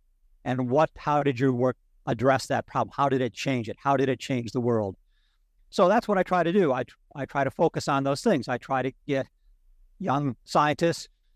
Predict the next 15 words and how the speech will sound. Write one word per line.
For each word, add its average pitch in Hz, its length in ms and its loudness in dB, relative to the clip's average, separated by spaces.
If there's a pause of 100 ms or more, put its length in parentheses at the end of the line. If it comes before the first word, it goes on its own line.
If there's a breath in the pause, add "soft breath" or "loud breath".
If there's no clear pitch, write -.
(200)
to, 143 340 0 (100)
let's, 147 180 -2
for - 140 -2
instance, - 380 -6
give 151 120 0
an 135 80 -2
example, 139 500 -4
write 156 300 2
a 156 60 0
title. 135 440 -2
Write 151 220 0
a 185 60 2
title 170 500 -4 (100)
for 147 220 -2
your 135 380 -2